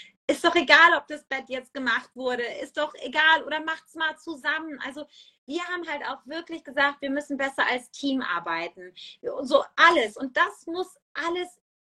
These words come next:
erstmal, ja, geschafft werden. Und es ist hart und man muss jeden Tag aufs Neue sich da und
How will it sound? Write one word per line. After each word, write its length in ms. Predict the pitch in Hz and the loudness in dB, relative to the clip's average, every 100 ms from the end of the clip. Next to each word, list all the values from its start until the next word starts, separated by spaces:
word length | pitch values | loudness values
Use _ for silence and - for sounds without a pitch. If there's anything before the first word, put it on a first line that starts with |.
| _ _ | _ _
erstmal, 600 | 302 320 - 330 311 285 - _ _ _ _ _ - | -8 -8 -6 -2 -2 -2 -6 _ _ _ _ _ -10
ja, 420 | 262 320 302 247 226 | -4 0 0 -2 -6
geschafft 500 | 269 285 294 - 240 | -8 -4 -6 -6 -6
werden. 400 | 240 214 202 208 | -2 0 -2 -6
Und 160 | 247 | -12
es 120 | 254 | -10
ist 220 | 233 226 233 | -14 -8 0
hart 480 | 285 311 330 330 | 4 8 8 6
und 260 | - 247 247 - - - _ - | 0 -8 -8 -14 -20 -20 _ -8
man 180 | 262 | -6
muss 200 | 262 254 | -6 -10
jeden 300 | 262 311 320 | -8 -8 -6
Tag 300 | 294 302 311 - | -4 -4 -2 -4
aufs 200 | 294 - | -6 -6
Neue 540 | 294 294 320 311 302 | -6 -2 -2 0 -2
sich 240 | 302 311 - | -4 -10 0
da 260 | 294 294 | 2 2
und 280 | 277 294 277 | 0 -6 -8